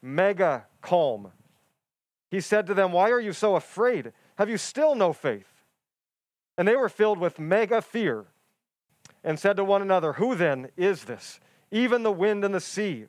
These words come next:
obey him." As mentioned, this powerful account is not only recorded by Mark, but Matthew and Luke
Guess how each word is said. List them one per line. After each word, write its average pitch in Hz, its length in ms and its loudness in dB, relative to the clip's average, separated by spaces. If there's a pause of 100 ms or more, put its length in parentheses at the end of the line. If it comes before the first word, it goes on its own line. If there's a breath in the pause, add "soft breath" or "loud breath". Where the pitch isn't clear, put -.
(100)
obey 170 580 0
him." 107 300 -10 (1600)
As 143 160 -2
mentioned, 180 320 -2
this - 300 -6 (580)
powerful 202 540 0
account 185 500 0
is 165 340 -8
not 170 160 4
only 202 160 0
recorded 170 360 -2
by 156 120 2
Mark, 160 380 0
but 131 100 -12
Matthew 160 540 -2
and 135 140 -6
Luke 170 340 -4